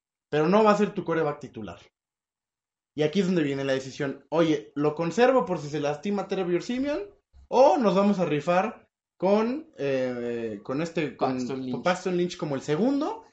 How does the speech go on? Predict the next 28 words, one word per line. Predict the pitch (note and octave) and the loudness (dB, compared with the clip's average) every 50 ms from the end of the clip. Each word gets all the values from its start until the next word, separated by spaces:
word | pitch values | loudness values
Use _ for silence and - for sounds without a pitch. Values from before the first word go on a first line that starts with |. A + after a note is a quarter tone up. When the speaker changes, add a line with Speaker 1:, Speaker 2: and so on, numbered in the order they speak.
| _ _ _ | _ _ _
Speaker 1:
y | D3 D3+ | -2 0
nos | D#3+ D#3 D3 - | 0 0 -2 -2
traemos | - D3+ E3 F3 F#3 F#3+ F3+ F3 - - - _ _ _ _ _ _ _ _ _ _ | -2 0 2 2 2 2 0 0 -2 -6 -14 _ _ _ _ _ _ _ _ _ _
a | A2 A2+ A2+ | -6 -4 -4
wherever | G#2+ A#2 C3 C3+ C3+ D#3 E3+ F#3 F#3 G3+ A3 B3 - - - - _ _ _ _ _ - | -4 -4 -4 0 2 4 4 4 6 4 4 2 2 -2 -8 -14 _ _ _ _ _ -10
del | B2 B2 B2 A#2 G#2+ | -8 -6 -6 -6 -6
tercer | B2+ A2+ G#2+ - C#3 C3 - | -8 -10 -6 -6 -6 -6 -4
quarterback? | - A#2+ A2+ G#2 F#2 F2+ - - - - _ _ _ _ _ _ _ _ _ _ _ _ _ - | -6 -6 -6 -6 -8 -10 -16 -20 -20 -20 _ _ _ _ _ _ _ _ _ _ _ _ _ 4
Speaker 2:
Por | F3 E3+ D#3+ D#3+ D#3+ D3+ | 6 8 8 8 6 4
si | D#3+ E3+ | 2 2
las | E3 D#3+ D#3 D3+ | 4 4 4 6
Speaker 1:
Por | F#3 F#3 F3+ E3 | 6 8 8 8
Speaker 2:
flies. | - F3 F3 E3+ | 8 8 6 6
Speaker 1:
si | D#3+ | 6
las | D#3 D3 D3 - | 4 4 2 2
pinches, | - G3+ F#3+ F3+ - F#3 D#3+ | 0 0 0 0 -2 -4 -2
no, | A3 A#3+ A3 | -2 -2 -2
porque | E3+ C#3 C#3 | -2 -6 -8
las | A#2+ - | -8 -4
tienes, | - F#3 F#3 F3 | -4 -2 -2 -2
lo | D3+ C#3 B2 | -2 -4 -4
tienes | D#3 D#3 D#3 D#3 | -4 -6 -6 -6
que | - | -10
tener | D#3+ E3 D#3+ E3 E3+ | -8 -6 -6 -6 -6
el | D#3+ D3+ | -6 -6
quarterback | E3 E3 D#3+ E3+ E3 | -4 -4 -4 -4 -4
de | E3+ | -4
emergencia. | E3+ E3+ F3 - G3+ F#3+ - - | -6 -8 -8 -8 -10 -10 -10 -16